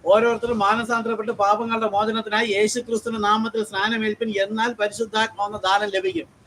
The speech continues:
അപ്പൊ യേശു അതിനു മുമ്പ് പറഞ്ഞിട്ട് ഈ ഒരൊറ്റ വാക്കിനകത്ത് എത്ര വചനം വരെ നോക്കുക. യേശു പോകുന്നതിന് മുമ്പ് പറഞ്ഞത്, "ഞാൻ വിശുദ്ധനായാൽ നിങ്ങൾ വിശുദ്ധരാകുവിനെന്ന്." ആ വിശുദ്ധനാകുവൻ എന്ന് ഒരിടത്ത് പറഞ്ഞിരിക്കുന്നു. അതിന്റെ വേറൊരു വചനമാണ് കർത്താവ് യേശു ക്രിസ്തു നാമത്തിലുള്ള സ്നാനം.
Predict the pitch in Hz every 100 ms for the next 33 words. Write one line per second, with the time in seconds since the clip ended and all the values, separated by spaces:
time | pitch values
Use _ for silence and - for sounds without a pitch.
0 | _ _ - 185 190 226 240 214 247 247
1 | 233 240 240 233 226 233 220 226 220 262
2 | 220 233 247 240 226 - 240 214 254 254
3 | 233 196 147 - - - - - 208 233
4 | 202 226 240 247 240 233 240 233 247 -
5 | - _ - 180 233 247 220 240 233 226
6 | 233 240 220 233 220 214 240 233 220 240
7 | 262 247 196 151 - _ _ _ _ -
8 | - 202 208 - 247 262 240 226 262 277
9 | 285 262 277 254 277 277 262 247 220 175
10 | 131 _ _ - 285 240 240 214 269 277
11 | 262 262 254 247 311 - 214 214 247 247
12 | 233 240 262 247 254 233 240 240 233 240
13 | 233 240 190